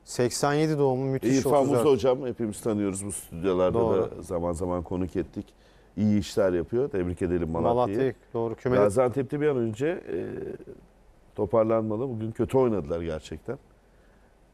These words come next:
Speaker 2: Başakşehir'de kötü gidiş sürüyor. Orada da maç sona erdi. Kayserispor'u tebrik edelim.
Speaker 1: Ben
Speaker 2: Deplasmanda
Speaker 1: Başakşehir galibiyeti,
Speaker 2: bir sıfır
Speaker 1: ben
Speaker 2: kazanmak.
Speaker 1: Başakşehir galibiyeti bekliyorum. Yanıldım mesela.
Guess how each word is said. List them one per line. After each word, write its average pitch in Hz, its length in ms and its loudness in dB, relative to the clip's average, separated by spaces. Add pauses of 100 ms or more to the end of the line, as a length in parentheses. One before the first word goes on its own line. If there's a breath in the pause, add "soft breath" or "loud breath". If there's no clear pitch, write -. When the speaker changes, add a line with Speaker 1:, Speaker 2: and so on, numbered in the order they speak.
(360)
Speaker 2:
Başakşehir'de 120 580 2
kötü 117 240 -4
gidiş 117 200 -2
sürüyor. 156 320 0
Orada 120 320 2
da 104 80 2
maç 92 180 -4
sona 98 220 0
erdi. 95 360 0 (100)
Kayserispor'u 101 640 0
tebrik 98 320 -2
edelim. 101 280 -2 (480 soft breath)
Speaker 1:
Ben 92 60 2
Speaker 2:
Deplasmanda 127 280 4
Speaker 1:
Başakşehir 143 560 4
galibiyeti, 143 380 6
Speaker 2:
bir - 40 -
sıfır 113 100 2
Speaker 1:
ben 131 60 0
Speaker 2:
kazanmak. 143 280 4
Speaker 1:
Başakşehir 151 500 2
galibiyeti 139 380 2
bekliyorum. 131 340 0
Yanıldım 123 320 0
mesela. 107 460 -6